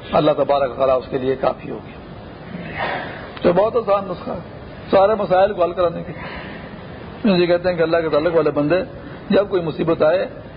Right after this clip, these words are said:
تو اپنی زندگی پر غور کرتے ہیں کہ کہاں کہاں خطا ہے اس میں۔ اس خطا کو دور کرتے ہیں، اللہ کے حضور تو بتائب ہوتے ہیں۔ اور مسائل سے نکلنے کا راستہ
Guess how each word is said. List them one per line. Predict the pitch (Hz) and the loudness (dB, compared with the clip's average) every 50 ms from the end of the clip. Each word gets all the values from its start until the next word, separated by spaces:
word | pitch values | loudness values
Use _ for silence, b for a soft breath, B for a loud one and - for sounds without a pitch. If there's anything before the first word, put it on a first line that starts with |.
| - - - - | -16 -16 -6 -2
تو | - 190 | 0 2
اپنی | 180 180 | 2 2
زندگی | 175 185 202 202 202 220 | 2 2 2 2 2 2
پر | 190 196 170 | 2 2 2
غور | 151 156 165 170 | 4 2 2 2
کرتے | 156 170 170 160 160 196 | 2 0 0 2 2 2
ہیں | 202 | 2
کہ | 190 170 | 2 2
کہاں | 147 147 151 180 196 | 2 2 2 2 0
کہاں | 170 165 165 156 | 0 0 0 0
خطا | - 147 139 151 143 135 | -2 -2 0 2 2 2
ہے | 131 | 0
اس | 123 - - - | -2 -8 -14 -16
میں۔ | - - - - - - - - - - - - - - - - - - - - - - - - B B B B B B B B B B - 233 214 | -18 -18 -18 -18 -18 -18 -18 -18 -16 -16 -16 -16 -16 -16 -16 -16 -16 -16 -16 -16 -16 -14 -14 -14 B B B B B B B B B B 4 4 4
اس | 185 | 4
خطا | - 185 170 - 180 202 | 4 2 4 4 4 2
کو | 196 196 185 | 2 -2 -4
دور | 147 165 208 220 214 | -2 -2 -2 0 2
کرتے | 226 220 220 - 220 | 2 0 2 2 2
ہیں، | 214 | 4
اللہ | 202 190 190 196 196 190 | 4 4 6 4 2 2
کے | 170 | 2
حضور | 165 160 180 185 | 0 0 0 2
تو | 180 175 160 | 2 2 2
بتائب | 151 147 156 165 170 180 175 | 2 2 4 4 4 4 2
ہوتے | 175 127 - - - | 0 -4 -8 -10 -10
ہیں۔ | 117 107 - - - - - - - - - - - - - - - - - - - - - - - - - - - - - - - - - - - - - - - - - - - - - - - - - - 147 147 - - - - - - - - - 190 202 170 | -12 -12 -14 -16 -16 -18 -18 -18 -18 -18 -16 -16 -16 -8 -4 -4 -4 -4 -4 -10 -14 -18 -18 -18 -18 -18 -18 -18 -18 -18 -16 -16 -16 -16 -16 -16 -16 -16 -16 -16 -16 -14 -14 -14 -14 -16 -16 -16 -16 -16 -16 -14 -14 -14 -14 -14 -14 -14 -14 -14 -14 -12 0 2 2 2
اور | 165 165 | 2 0
مسائل | 156 147 127 160 165 185 185 160 | -4 -2 0 2 2 2 0 -2
سے | 160 160 180 | -4 -6 -2
نکلنے | 170 175 165 156 151 143 | -2 -2 -2 -2 -4 -4
کا | 139 226 214 170 160 | -2 0 0 2 2
راستہ | 156 156 147 - - 196 180 185 202 | 0 0 -2 0 0 0 0 0 -2